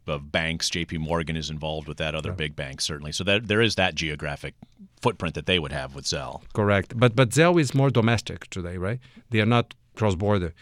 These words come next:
Speaker 2: And, and we really play the cross-border environment. But, but Zelle, it's, I'm, I'm, I'm, I'm very energized about Zelle.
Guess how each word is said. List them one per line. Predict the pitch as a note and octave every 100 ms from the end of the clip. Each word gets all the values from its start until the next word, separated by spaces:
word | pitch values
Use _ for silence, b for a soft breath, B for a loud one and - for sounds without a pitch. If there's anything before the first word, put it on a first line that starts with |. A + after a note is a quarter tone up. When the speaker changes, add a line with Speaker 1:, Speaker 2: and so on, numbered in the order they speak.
| b b -
Speaker 2:
And, | A2 B2+
and | A#2+
we | B2
really | C3 C3 A#2+
play | - G#2+ G2+
the | F#2
cross-border | - F#2 E2+ F#2+ E2+ E2+
environment. | - F2 G2 G2 F#2+ F#2+
But, | A#2 -
but | G#2+
Zelle, | A2 D3 F#3
it's, | A#2 G#2+ - - B B B B
I'm, | A2+ B2+
I'm, | A2+ A#2+
I'm, | G#2+ A2 G#2+ A2+
I'm | A#2 G#2
very | B2 C#3
energized | A2 F#2+ B2+ C#3
about | A2 G2
Zelle. | F2+ F#2+